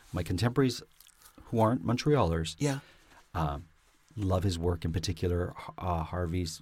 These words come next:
Speaker 1: Vision. Is that Harvey's
Speaker 2: Barney's
Speaker 1: Bar-,
Speaker 2: Version.
Speaker 1: sorry.
Speaker 2: Barney's Version.
Speaker 1: <laughs>
Speaker 2: Yeah.
Speaker 1: Sorry. You can tell I'm a big fan of, uh, Mordecai Richler's. What about Atwood? I would see you as a, as a fan of Atwood.
Speaker 2: I haven't picked up, and,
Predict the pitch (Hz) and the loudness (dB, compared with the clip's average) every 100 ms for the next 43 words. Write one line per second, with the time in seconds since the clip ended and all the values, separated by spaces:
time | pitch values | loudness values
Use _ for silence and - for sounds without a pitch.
0 | - 90 95 139 156 - - 90 87 120 | -6 -4 0 -2 -2 -2 -4 2 6 6
1 | 117 104 90 117 - 107 82 80 - 92 | 6 2 6 6 6 4 2 -4 0 2
2 | 95 110 120 92 87 76 82 - - - | 2 0 0 2 0 0 -2 -2 -6 -4
3 | - - - - - - - - - - | -8 -4 -6 -2 -4 -2 -6 -6 -16 -16
4 | _ - - - - - 127 110 107 98 | _ -16 -10 -10 -10 0 4 4 4 4
5 | 90 82 80 87 - 85 76 78 - - | 4 4 2 0 2 0 0 -2 -10 -18
6 | - - - 90 87 87 85 85 80 80 | -16 -8 -2 0 0 -2 -2 -2 -2 -2
7 | - - 90 - 98 127 151 113 110 110 | -6 -8 -8 -4 4 6 6 6 4 2
8 | - 147 92 90 - - - - - - | -2 -2 -2 -4 -6 -18 -20 -20 -20 -2
9 | 113 165 160 147 113 101 90 90 - 101 | 4 4 6 4 6 4 2 -2 -4 -6
10 | 92 92 - 98 104 82 76 - - - | -4 -4 -2 0 0 0 2 2 0 -2
11 | 208 233 254 247 - 208 196 196 185 - | 0 2 0 0 -4 -4 -2 0 -2 -4
12 | - - _ 170 180 | -16 -20 _ 0 2